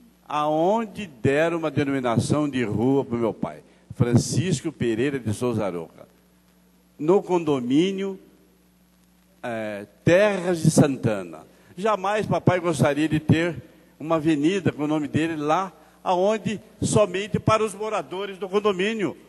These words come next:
Papai era popular, gostaria de estar aí, na, todo mundo passando na rua, lá, ali, o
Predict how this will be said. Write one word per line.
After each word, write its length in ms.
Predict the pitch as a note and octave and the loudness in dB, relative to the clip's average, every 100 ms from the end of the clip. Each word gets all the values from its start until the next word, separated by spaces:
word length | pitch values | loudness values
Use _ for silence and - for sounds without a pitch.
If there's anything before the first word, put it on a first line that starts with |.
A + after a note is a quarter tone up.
| - - _ - | -20 -20 _ -2
Papai 320 | F#3+ G#3+ A#3 | 2 4 4
era 200 | A#3 A3 | 2 0
popular, 500 | A#3 A#3 E3 C3+ G3+ | -2 -4 -4 -2 -2
gostaria 420 | F#3+ F#3+ F#3+ G#3 | -4 -4 -2 -4
de 120 | F#3 | -10
estar 200 | F#3 G#3 | -12 -10
aí, 300 | F#3+ E3+ G#3 | -8 -8 -8
na, 240 | F3 D3 B2 - - - | -4 -6 -6 -16 -20 -12
todo 200 | - A3+ | -6 -6
mundo 220 | F3+ G3 F3+ | -6 -10 -4
passando 320 | D#3+ E3+ F3 | 0 0 0
na 120 | D#3 | -4
rua, 380 | C3+ F3+ G3+ F3 | -4 -8 -8 -8
lá, 300 | G3+ F#3+ B2 - _ _ _ | -10 -10 -12 -18 _ _ _
ali, 520 | - E3+ G3 A3+ F#3 | -12 -10 -10 -8 -6
o 420 | D#3+ D#3 C#3 B2+ | -6 -10 -12 -16